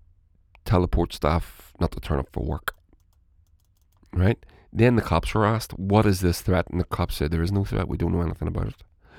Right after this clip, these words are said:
So Edmund Poots, who is a member of the D U P, wants a hard, a hard border in Ireland. He doesn't, not only does he not want the sea border, they, they want an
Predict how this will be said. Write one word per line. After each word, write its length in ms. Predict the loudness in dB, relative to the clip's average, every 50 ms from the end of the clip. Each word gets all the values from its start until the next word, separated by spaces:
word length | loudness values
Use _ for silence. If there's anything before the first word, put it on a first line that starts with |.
| -20 -20 -20 -6
So 220 | -2 -2 -2 0 4
Edmund 300 | 4 4 6 4 4 6
Poots, 360 | 6 6 6 4 2 -4 -12 -16 -18 0
who 240 | 2 4 4 4 2 -2 -8 -18 _ _ -20 _ _ _ _ _ _ _ _ _ _ _ _ -20 -12
is 100 | -4 0
a 40 | 6
member 240 | 8 8 8 8 6
of 80 | 4 4
the 120 | 2 0 -2 _ _ _ _ _ _ _ _ _ -2
D 100 | 0 2
U 160 | 2 2 2
P, 340 | 2 2 2 2 0 -2 -6 _ _
wants 460 | -6 0 2 4 4 4 2 2 -2
a 40 | -8
hard, 460 | -8 -2 2 2 2 2 2 0 -4 -8 -6 _ -4
a 60 | -4
hard 420 | -2 2 2 2 2 2 0 0
border 380 | 0 0 2 2 0 -2 -4 -6 -12 -20 -20 -20 -20 -20 _ -8 -2
in 80 | 0 0
Ireland. 380 | 2 2 2 2 2 -2 -4 -10 -18 -20 -6
He 180 | -2 0 0 4
doesn't, 320 | 4 4 4 4 2 -2 -4 -14 -18 -18 -14 -4 4
not 180 | 6 6 8
only 160 | 8 6 6
does 140 | 4 4 2
he 60 | 2
not 180 | 0 0 0 0
want 240 | 0 -2 -2 -2 -6
the 80 | -10
sea 260 | -8 -2 -2 0 0 2
border, 360 | 2 2 4 4 2 0 -2 -4 -14 -20 -20 -20 -20 -20 -20 -20 -20 -20 -20 -20 -20 -20 -20 -20 -20 -20 _ _ _ _ _ _ _ _ 2
they, 200 | 4 6 6 6
they 220 | 4 6 6 8 8
want 340 | 8 6 6 6 4 4 4
an 120 | 0 0